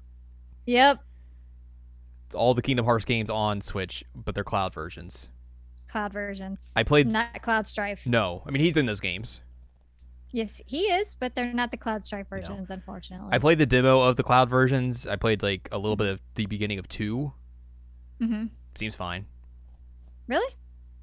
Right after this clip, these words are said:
Speaker 2: Yeah, like, I mean, obviously it's gonna depend on, like, your internet situation and all that.
Speaker 1: Right.
Speaker 2: 'Cause it's a cloud version, but, like, I didn't really have any hiccups with it, so I was like, "This is all right."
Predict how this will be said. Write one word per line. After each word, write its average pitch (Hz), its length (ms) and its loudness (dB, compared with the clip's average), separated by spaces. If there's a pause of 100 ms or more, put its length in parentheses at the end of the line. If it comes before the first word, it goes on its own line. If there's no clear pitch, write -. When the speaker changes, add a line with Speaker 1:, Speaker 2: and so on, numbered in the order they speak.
(380)
Speaker 2:
Yeah, 98 200 0
like, 98 140 -2
I 147 60 4
mean, 156 160 6
obviously 147 340 4
it's 123 100 -2
gonna 123 180 0
depend 110 280 -4
on, 104 60 0
like, 98 220 -8
your 98 100 -8
internet 95 300 -8
situation 95 420 -10
and 92 60 -6
all 95 140 -4
that. 120 240 2 (880)
Speaker 1:
Right. 196 360 -8 (100)
Speaker 2:
'Cause - 180 -12
it's 98 80 -12
a - 40 -16
cloud 131 200 2
version, 123 200 -2
but, 104 80 0
like, 98 180 -2 (600)
I 113 80 2
didn't 139 120 2
really 139 140 2
have 139 140 2
any 127 140 -4
hiccups 151 300 -6
with 165 160 -6
it, 180 180 -6
so 123 120 -6
I 110 40 -2
was 107 100 -6
like, 104 200 -6
"This 139 100 -6
is 165 160 -4
all 98 100 -2
right." 107 280 -4